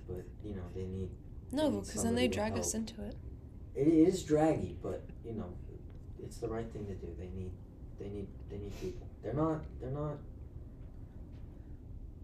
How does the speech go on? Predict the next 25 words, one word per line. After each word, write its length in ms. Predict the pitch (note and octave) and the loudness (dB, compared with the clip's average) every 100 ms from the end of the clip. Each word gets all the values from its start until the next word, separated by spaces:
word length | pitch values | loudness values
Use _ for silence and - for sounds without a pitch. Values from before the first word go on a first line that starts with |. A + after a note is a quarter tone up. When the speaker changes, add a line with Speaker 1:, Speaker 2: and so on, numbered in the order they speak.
| - | -2
Speaker 1:
they're 100 | C3+ | 0
not 160 | C#3 | 2
evil. 280 | G2+ - - - | 2 0 -2 2
They're 140 | A#2 | 4
Speaker 2:
<clears throat> 100 | G#2+ | 4
Speaker 1:
not 140 | A2 - - - - - | 0 -2 -8 -12 -12 -12
a 40 | G2 - | -10 -6
piece 180 | - | -6
of 80 | - | -8
shit, 280 | - - - - - - | -10 -10 -10 -10 -10 -12
but 120 | - - - - | -12 -12 -10 -2
Speaker 2:
Hmm. 180 | C#4 C4+ C4+ - - | 2 2 0 -6 -8
Speaker 1:
they 100 | G3+ | -6
need 180 | G#3 G#3 | -4 -4
to 60 | - | -6
be, 300 | - F2+ - | -6 -6 -8
uh, 140 | - - - - - | -8 -10 -10 -10 -8
Speaker 2:
They 100 | B3 | -4
seem 240 | A#3+ - F#3+ | -2 -2 -2
like 200 | F#3+ F3+ | -4 -4
it. 120 | F#3+ - - - - - - - - - - - - - | -6 -8 -10 -10 -10 -10 -8 -8 -10 -10 -12 -12 -12 -4
Speaker 1:
they 120 | B2+ | -2
can 160 | C#3+ C#3 | 0 -2
be 100 | C3 | -2
fixed. 420 | - - - - | -2 -4 -4 -10